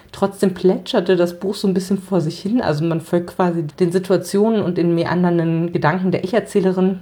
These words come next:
aber so richtig irgendwie eine, ja, ein Thema oder ein,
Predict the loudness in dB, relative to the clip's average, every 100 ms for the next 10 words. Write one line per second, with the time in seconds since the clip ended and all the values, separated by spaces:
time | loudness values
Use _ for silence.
0 | -6 0 0 0 -2 -4 0 0 0 0
1 | -2 -2 0 2 2 0 -2 -4 -6 -6
2 | -6 -2 -4 -4 0 2 2 2 2 2
3 | 2 2 0 -2 -4 -6